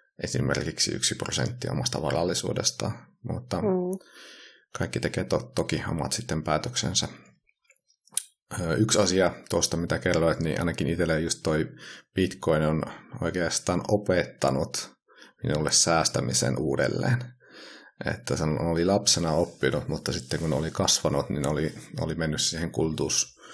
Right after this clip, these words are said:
Speaker 1: kulutus, tota, showhun mukaan, ja oikeastaan palkka on noussut kyllä ihan kivasti tässä näin iän myötä, mutta menot on noussut vielä enemmän.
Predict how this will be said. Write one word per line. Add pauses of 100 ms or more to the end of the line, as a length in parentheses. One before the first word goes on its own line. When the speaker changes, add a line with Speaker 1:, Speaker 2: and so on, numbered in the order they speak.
(560)
Speaker 1:
kulutus,
tota, (1000)
showhun
mukaan,
ja
oikeastaan (320)
palkka
on
noussut
kyllä
ihan
kivasti
tässä
näin
iän
myötä, (160)
mutta
menot
on
noussut
vielä
enemmän.